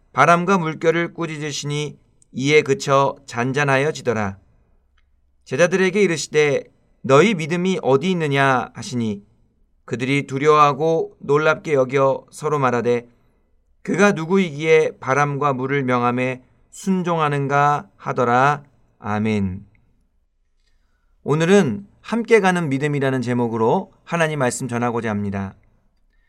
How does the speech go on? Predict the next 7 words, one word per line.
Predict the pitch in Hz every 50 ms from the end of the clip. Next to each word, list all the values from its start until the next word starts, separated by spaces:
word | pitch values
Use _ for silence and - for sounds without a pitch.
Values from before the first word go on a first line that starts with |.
| _ _ _ _ _ _ _ _ -
어느 | - 160 185 220
공동체에 | 208 156 156 170 185 185 214 220 220 - 190 202 214 214
들어가서 | 208 165 151 165 165 160 143 127 135 185 185 139 113 98 101 _ _ _ _ _ _ _ _ _ -
진정한 | - 143 151 160 165 160 160 185 190 196 208 208 202
회원이 | 170 175 214 226 226 220 220 226 214
되는 | - 135 131 151 170 170
데에는 | 156 151 143 135 131 151 190 190 190 - - -